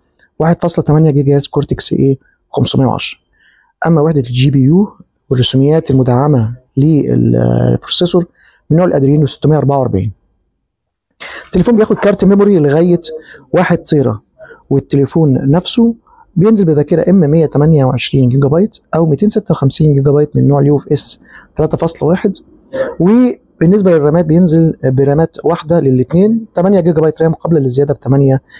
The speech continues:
جيجا بايت سيستماتيك. كاميرات التليفون دوت في الظهر تحفة، بيجي بتلات كاميرات، الكاميرا الرئيسية خمسين ميجا بكسل فتحة عدسة واحد فاصلة تمانية،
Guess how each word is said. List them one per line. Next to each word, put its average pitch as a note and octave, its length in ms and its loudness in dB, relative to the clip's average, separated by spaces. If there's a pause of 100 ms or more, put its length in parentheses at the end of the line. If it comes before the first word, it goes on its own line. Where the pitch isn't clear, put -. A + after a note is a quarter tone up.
(200)
جيجا D3 200 0
بايت C#3 320 -2 (320)
سيستماتيك. - 680 -4 (680)
كاميرات A3+ 280 0
التليفون F3 460 0
دوت D#3 220 -2
في - 60 -16
الظهر D#3+ 300 -2 (240)
تحفة، E3+ 260 -2
بيجي F3+ 240 0
بتلات D#3 240 -4
كاميرات، C3 460 -2
الكاميرا F#3 300 0
الرئيسية D3 480 0
خمسين D#3 320 -2
ميجا C#3+ 120 2
بكسل C#3 280 -4
فتحة - 260 -6
عدسة C#3 220 -4
واحد C#3 240 -4
فاصلة C#3+ 220 -4
تمانية، F3+ 400 0